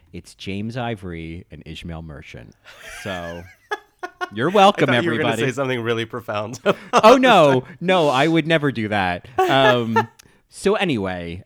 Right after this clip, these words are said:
Speaker 1: uh, I also wanna say I'm, I'm so happy that you brought up Texas Chainsaw Massacre because I had the
Speaker 2: Mm-hmm.
Speaker 1: same thought watching this. Uh,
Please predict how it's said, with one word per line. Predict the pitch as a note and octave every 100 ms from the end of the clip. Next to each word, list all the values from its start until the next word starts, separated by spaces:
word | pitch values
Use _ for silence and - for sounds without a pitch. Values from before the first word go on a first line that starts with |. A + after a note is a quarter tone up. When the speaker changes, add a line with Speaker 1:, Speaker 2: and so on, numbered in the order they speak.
| -
Speaker 1:
uh, | C3+ C3 B2+ A#2+ -
I | D3+
also | D#3+ E3
wanna | C3 A2
say | A2+ A2
I'm, | G2 G2 F#2+ _ -
I'm | G#2 G2+ F#2
so | -
happy | C3 A#2+ A2
that | G2 F2+
you | F2
brought | F2+ F2+
up | F2 E2+ -
Texas | - F2 F#2
Chainsaw | - F2 E2
Massacre | E2 D#2+ E2 - F2 -
because | F2 F#2+
I |
had | G2 F#2+
the |
Speaker 2:
Mm-hmm. | G#2
Speaker 1:
same | B2+ C3
thought | C3 A#2 D#2
watching | G2+ G2 - F2+ D#2+
this. | C#2+ F2 - - _ _ _
Uh, | G#2+ G#2 F2 E2+